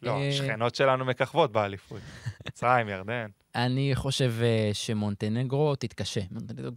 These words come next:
Speaker 2: תתקשה מאוד, כנראה תעפיל, אבל גם לא פוסל
Speaker 1: רגע,
Speaker 2: שהיא
Speaker 1: צריך לעשות איתנו הסכם שלום כדי להגיע לאליפות, מצרים וירדן?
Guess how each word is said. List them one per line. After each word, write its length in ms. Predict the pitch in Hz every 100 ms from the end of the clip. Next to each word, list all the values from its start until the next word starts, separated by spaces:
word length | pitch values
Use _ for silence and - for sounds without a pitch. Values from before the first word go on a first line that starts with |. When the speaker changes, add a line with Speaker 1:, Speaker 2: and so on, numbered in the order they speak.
| -
Speaker 2:
תתקשה 480 | - - - 107 131
מאוד, 540 | 120 113 147 175 196 180 _ _
כנראה 320 | 123 120 135
תעפיל, 460 | 139 113 - 220 -
אבל 360 | 117 107 113 113 -
גם 240 | 151 165
לא 60 | 135
פוסל 280 | 123 127 117 104
Speaker 1:
רגע, 140 | 170 127
Speaker 2:
שהיא 100 | 98
Speaker 1:
צריך 160 | 120
לעשות 280 | 175 - 139
איתנו 240 | 180 127 110
הסכם 340 | - - 117
שלום 320 | - 110 107
כדי 220 | 107 117
להגיע 340 | 101 95 92 104
לאליפות, 580 | 98 90 - - 208 -
מצרים 340 | - 113 98
וירדן? 360 | 92 95 95